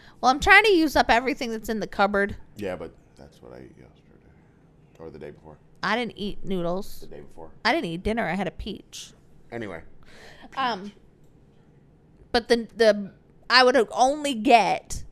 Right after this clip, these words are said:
Speaker 1: two oil sticks because I <laughs> knew that I could eat more, but I sure in the hell should not eat more.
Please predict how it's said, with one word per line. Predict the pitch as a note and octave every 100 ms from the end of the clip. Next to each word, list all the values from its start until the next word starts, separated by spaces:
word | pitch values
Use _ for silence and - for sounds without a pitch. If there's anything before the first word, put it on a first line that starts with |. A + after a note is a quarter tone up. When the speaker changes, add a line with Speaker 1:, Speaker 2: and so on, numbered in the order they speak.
| -
Speaker 1:
two | - D#4 D4+ D#4 D#4
oil | B3+ A#3 A3
sticks | A3+ - E3+ -
because | G3 - G#3+
I | - B3
<laughs> |
knew | B3 A#3 C4+ B3+ B3+ A3 F3 F3
that | D4
I | -
could | D4+ C#4+
eat | C4
more, | D4+ A4 F#4 C4 C4 - - - -
but | -
I | F3
sure | G3+ - F3+
in | F#3+
the | G#3+
hell | G3 F#3+
should | - E3+ F#3+
not | D3+ D#3+ -
eat | D3 -
more. | A#2 - E3+